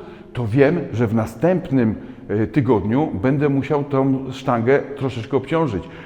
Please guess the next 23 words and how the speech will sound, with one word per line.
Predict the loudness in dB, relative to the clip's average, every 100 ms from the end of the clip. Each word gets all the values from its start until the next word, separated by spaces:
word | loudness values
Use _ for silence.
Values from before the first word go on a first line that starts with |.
| -2
i | 0
zrobić | 4 4 2 0
na | -4
przykład | -4 -4 2 0 0 -2
już | -2
te | -2 -2
dziesięć | 0 -2 -4
powtórzeń | -8 -6 -2 0 0 -2 -14 -14 -6
ze | -6
sto | -4 -4
pięć. | 4 6 6 2 -8 -14 -16 -18 -20 -20 -18 -8
Zrobiłem | -4 0 2 2
dziesięć, | 2 0 2 -2 -2 -6
o, | -2 2 4 2 -2 -2
ciężko. | 0 0 0 -2 -2 -12 -18 -12 -2
Druga | 2 2 0
seria, | 0 2 0 0
dyszka, | 0 0 2 0 4
ledwo | 4 6 4 4 2
poszła, | 2 0 4 4
o, | 4 2 2 -4 -2 -2 0
i | -2
trzecia, | 2 2 8 6